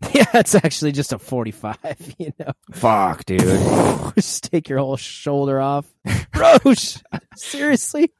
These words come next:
Speaker 2: Yeah, man, not, not cool. Now, Scott, you cherish your fingers and your toes, right?
Speaker 1: I mean, about as much as the next human.
Speaker 2: 'Cause you fo-, you play, uh, slide guitar with your toes all the time.
Speaker 1: Well, I mean, you know,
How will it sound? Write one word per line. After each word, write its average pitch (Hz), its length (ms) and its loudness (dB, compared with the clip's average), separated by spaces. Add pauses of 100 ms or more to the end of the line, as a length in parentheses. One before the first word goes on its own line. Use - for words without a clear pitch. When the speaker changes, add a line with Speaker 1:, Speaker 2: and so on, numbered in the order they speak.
(240)
Speaker 2:
Yeah, 117 460 2
man, 95 360 -6
not, 127 260 -6
not 117 280 -6
cool. 85 400 -6 (800)
Now, 139 140 -2
Scott, 120 560 4
you 165 160 -2
cherish 117 460 2
your 95 100 -4
fingers 87 500 -4
and 82 100 -6
your 82 100 -10
toes, 76 360 -6
right? 69 240 -12 (260)
Speaker 1:
I 208 120 6
mean, 165 300 6 (300)
about 156 240 2
as 123 380 -4
much 135 200 -2
as 110 120 -10
the 104 80 -8
next 143 280 -4
human. 98 320 -6 (400)
Speaker 2:
'Cause 131 140 -4
you 165 80 2
fo-, - 220 0
you 156 120 0
play, 120 320 4
uh, 90 160 4
slide 104 360 0
guitar 90 400 0
with 87 140 -4
your 90 80 -6
toes 87 340 -4
all 85 100 -4
the 82 80 -8
time. 80 360 -12 (220)
Speaker 1:
Well, 156 480 0
I 123 140 -6
mean, 113 300 -8
you 139 160 -6
know, - 200 -16